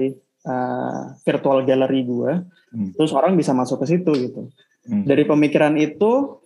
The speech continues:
Speaker 1: terus gue yang sebenarnya kalau virtual gallery, gallery berarti orang tuh bisa pakai, eh, kayak apa, V R headset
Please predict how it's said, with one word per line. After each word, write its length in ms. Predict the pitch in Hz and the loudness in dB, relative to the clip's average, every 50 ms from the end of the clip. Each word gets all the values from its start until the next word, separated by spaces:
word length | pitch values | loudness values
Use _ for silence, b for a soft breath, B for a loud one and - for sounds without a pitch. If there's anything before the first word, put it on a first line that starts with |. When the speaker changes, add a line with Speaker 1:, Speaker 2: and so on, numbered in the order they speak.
| _ - | _ -4
Speaker 1:
terus 160 | 185 180 180 | -4 -2 0
gue 160 | 165 208 220 | 0 2 2
yang 380 | 202 185 175 170 165 165 170 170 170 _ _ _ _ _ _ _ _ _ | 2 2 2 0 0 -2 -2 -4 -6 _ _ _ _ _ _ _ _ _
sebenarnya 460 | - 139 147 147 151 151 185 247 269 | -6 -4 -2 0 0 0 0 0 0
kalau 180 | - 185 175 | 2 0 0
virtual 380 | 175 180 165 165 - 165 160 165 | 2 0 0 0 0 0 0 0
gallery, 480 | 147 147 135 127 127 170 220 240 208 156 | 2 0 0 0 0 0 0 0 0 0
gallery 480 | 143 139 139 135 131 143 175 226 269 | 0 2 2 2 0 0 0 0 0
berarti 560 | 247 185 135 131 127 131 - - 254 277 262 - | 2 2 2 2 0 0 -2 -2 -2 -2 -2 -2
orang 320 | - 151 160 196 220 226 | -2 0 0 2 2 2
tuh 100 | 254 294 | 2 0
bisa 280 | 240 175 151 - 147 131 | 0 0 0 -2 -2 -4
pakai, 500 | - 135 123 - - - 131 127 - - - 123 - _ _ _ _ _ _ _ _ _ _ _ _ _ _ | -2 -4 -6 -4 -4 -2 -2 -2 -2 -4 -10 -20 -20 _ _ _ _ _ _ _ _ _ _ _ _ _ _
eh, 360 | - 135 131 123 123 123 127 123 131 - _ _ _ _ | -4 -2 0 0 0 -2 -4 -6 -8 -12 _ _ _ _
kayak 380 | - 131 143 135 123 - - - _ _ _ _ _ _ _ _ _ _ _ _ _ _ _ _ _ | 0 0 2 2 0 -2 -6 -14 _ _ _ _ _ _ _ _ _ _ _ _ _ _ _ _ _
apa, 200 | - 120 - 208 220 214 | -8 -2 0 0 0 2
V 40 | - 175 | 2 2
R 180 | 139 143 135 | 2 2 2
headset 460 | - 170 185 185 - - 147 135 - | 2 0 0 2 2 2 2 0 -2